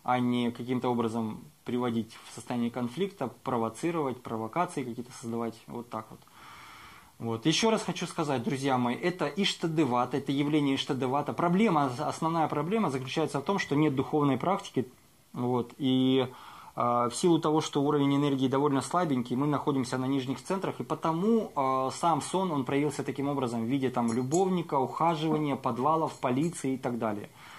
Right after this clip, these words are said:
А, была бы духовная практика, вы бы по-другому все это увидели, и, э, там отношения были бы совершенно другими,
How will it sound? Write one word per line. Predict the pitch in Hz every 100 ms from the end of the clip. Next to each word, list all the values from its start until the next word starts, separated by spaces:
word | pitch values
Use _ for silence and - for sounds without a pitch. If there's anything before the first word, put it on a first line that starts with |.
| - - - - -
А, | 120 117
была | 165 180
бы | 156
духовная | 156 185 185 165
практика, | 185 202 - 147
вы | 151
бы | 160
по-другому | 147 160 196 185 214 196
все | 170 - 160
это | 151
увидели, | 143 135 113 107 110
и, | 117 135 139
э, | 127 123 127 131
там | 139 147
отношения | 151 160 - 196 147
были | 139 127
бы | 120
совершенно | - 156 156 - 180 151
другими, | 131 131 123 110